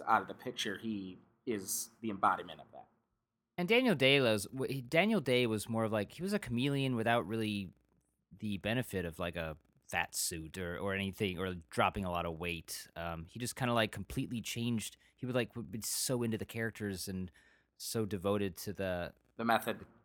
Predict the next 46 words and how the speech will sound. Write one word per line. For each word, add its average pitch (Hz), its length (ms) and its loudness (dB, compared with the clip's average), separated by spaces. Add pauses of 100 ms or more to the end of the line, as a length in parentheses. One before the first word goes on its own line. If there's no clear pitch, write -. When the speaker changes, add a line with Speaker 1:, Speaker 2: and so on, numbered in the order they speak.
Speaker 2:
the, 113 100 -4 (460)
yeah, 123 400 6
I 107 80 -2
mean, 113 180 2
that, 120 280 4
he 113 100 -8
was 110 120 -6
transformative 107 600 -2
in 90 60 -6
that 98 160 0
way, 95 160 0
which 87 140 -8
is 92 260 -10
much 95 240 -10
more 92 120 -10
impressive. 101 520 -6
And 104 80 2
I, 110 140 2 (440)
I 110 100 0
think 113 180 0
Christian 107 240 -4
Bale 101 160 2
was 98 100 -6
helped 107 220 -4
a 95 40 -4
lot 98 380 0 (400)
by, 101 540 2
um, 104 520 0
the 104 100 -8
makeup 113 280 -4
department, 90 440 -6
which 90 320 -10
will 92 80 -18
probably 87 280 -6
win 87 160 -10
an 87 140 -10
award. 87 320 -8 (240)
So, - 120 6
yeah, 247 140 12
Speaker 1:
Mm-hmm. 214 80 8
Speaker 2:
with, 214 80 8
like, 220 160 8
Best 262 220 6
Director, 196 340 6
Best 180 240 2
Picture, 151 580 4